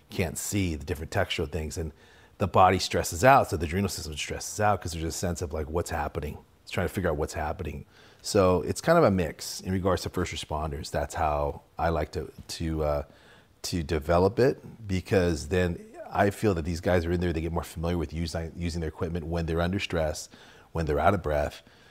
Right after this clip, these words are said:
but we're not putting them at any risk, right? Because these guys, whether it be first <laughs> responders or anyone, they're not trying to be professional workout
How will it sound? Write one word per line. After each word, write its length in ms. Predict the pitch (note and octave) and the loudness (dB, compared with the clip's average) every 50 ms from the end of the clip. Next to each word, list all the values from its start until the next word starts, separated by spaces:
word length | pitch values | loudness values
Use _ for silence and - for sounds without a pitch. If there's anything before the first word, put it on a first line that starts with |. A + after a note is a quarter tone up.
| - - - | -14 -6 0
but 100 | A2 G#2+ | 2 4
we're 100 | A2 G#2+ | 4 6
not 160 | G#2+ G#2 - | 6 4 4
putting 160 | - G#2+ F#2+ | 4 0 0
them 80 | F#2+ F2 | 0 0
at 60 | D#2 | 0
any 180 | D#2 D2+ C#2 C#2 | -2 -2 -4 -4
risk, 560 | C#2 D#2 D#2+ D2+ - - - - - - - - _ - | -4 -2 -2 -2 -2 -4 -6 -8 -10 -12 -16 -20 _ -8
right? 320 | F#2 E2 D#2 D#2+ E2+ - | -4 -2 -2 -2 -2 -2
Because 400 | G2+ G2 - - G2+ F2+ F2 - - - - - - - - - - | -4 -4 0 2 4 4 2 0 -4 -14 -20 -20 -20 -20 -20 -8 -4
these 160 | A#2 G#2+ G#2+ | -2 2 6
guys, 360 | C3 A2+ A2 A2 G2 - - - | 8 8 8 8 6 4 0 0
whether 140 | F#2+ G2 F#2 | 0 0 2
it 40 | E2+ | 0
be 60 | F2 | 0
first 240 | - - A#2+ - - | 0 2 2 2 2
<laughs> 100 | - - | 0 0
responders 300 | - C3 B2+ G#2+ F#2+ - | 2 2 4 4 4 0
or 40 | F#2 | 0
anyone, 300 | F2+ G2+ G2+ F2+ F2 D#2 | 0 0 0 0 0 0
they're 100 | D#2+ E2+ | 0 0
not 140 | F#2 F#2+ - | 0 -2 -2
trying 160 | - G#2+ F2+ | -2 -2 -2
to 40 | E2 | -2
be 100 | D#2+ E2 | -2 -4
professional 540 | D#2 - E2+ - - F2 E2 - - D#2 D2 | -6 -6 -8 -6 -4 -4 -4 -4 -4 -6 -6
workout 480 | C#2+ C#2+ D#2 D2+ - D#2 C#2+ C#2+ - | -6 -6 -6 -6 -6 -6 -8 -8 -10